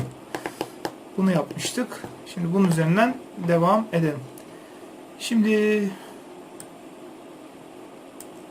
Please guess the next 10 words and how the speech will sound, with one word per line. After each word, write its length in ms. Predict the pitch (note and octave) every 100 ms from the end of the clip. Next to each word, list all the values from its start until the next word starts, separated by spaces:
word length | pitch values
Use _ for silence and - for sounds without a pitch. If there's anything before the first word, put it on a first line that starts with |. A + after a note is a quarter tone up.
| - - - - -
neydi? 360 | G#3+ E3 F#3 G3
Bu 260 | G#3+ G3+
landing 420 | A3+ A3+ A3+ -
page 140 | A#3 A3+
üzerinden 500 | F#3+ F#3 F3 E3+ F3
mi 180 | G3 A3
gidelim 380 | A3+ A#3 A#3
yoksa 400 | G#3+ F3+ - G#3
bookmars 680 | A3 G#3 - G#3 G#3+ G#3 -
nokta 520 | G3 F#3+ - A3+ A3